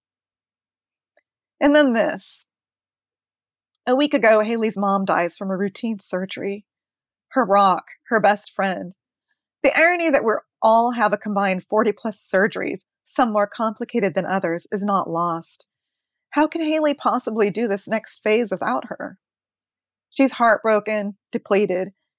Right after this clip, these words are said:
confused, but manages to send us a text. "I finally have a silver lining regarding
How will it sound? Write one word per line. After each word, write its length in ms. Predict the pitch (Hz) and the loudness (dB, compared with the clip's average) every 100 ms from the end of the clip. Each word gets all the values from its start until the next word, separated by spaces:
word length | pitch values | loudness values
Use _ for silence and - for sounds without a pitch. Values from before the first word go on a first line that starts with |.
| _ | _
confused, 680 | - 220 226 196 185 185 - | -4 -2 0 2 2 -2 -6
but 100 | - | -4
manages 520 | 226 226 220 214 196 | -2 0 0 -2 -2
to 80 | - | -4
send 220 | - 196 | -2 0
us 140 | 180 - | 0 -6
a 60 | |
text. 560 | - 185 180 - - - _ _ _ _ _ _ _ _ - | -10 -10 -10 -12 -18 -18 _ _ _ _ _ _ _ _ -8
"I 40 | 254 | -2
finally 300 | 294 320 330 | 0 2 0
have 100 | 269 | -2
a 60 | |
silver 320 | 262 277 226 | 2 4 4
lining 420 | 208 196 233 240 196 | 0 0 0 -2 -2
regarding 340 | 190 185 185 | -2 -2 -4